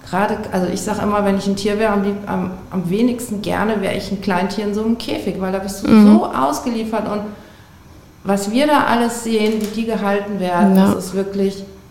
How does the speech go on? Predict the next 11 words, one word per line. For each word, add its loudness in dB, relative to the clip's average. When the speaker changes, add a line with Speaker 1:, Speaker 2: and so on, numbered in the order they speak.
Speaker 1:
schlimm. 0
Es -16
gibt -8
auch -6
viele -6
gute -4
Beispiele, 0
ganz -4
klar, 2
aber 0
ja, -4